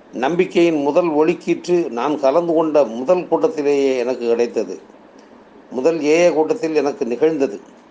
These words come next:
குடிநோய் என்ற ஒன்று எனக்கு இல்லாது இருந்தால், அந்த நம்பிக்கையின் ஒளி என் வாழ்வில் வந்து இருக்காது.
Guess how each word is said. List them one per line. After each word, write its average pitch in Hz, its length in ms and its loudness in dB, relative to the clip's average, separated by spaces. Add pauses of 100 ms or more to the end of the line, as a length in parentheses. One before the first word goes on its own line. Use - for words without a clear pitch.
(840)
குடிநோய் 190 440 4
என்ற 165 300 2
ஒன்று 151 500 -2
எனக்கு 151 360 -2
இல்லாது 175 460 2
இருந்தால், 139 500 2 (960)
அந்த 160 260 0
நம்பிக்கையின் 180 580 2
ஒளி 175 320 2
என் 160 160 0
வாழ்வில் 156 380 0
வந்து 143 280 0
இருக்காது. 131 500 0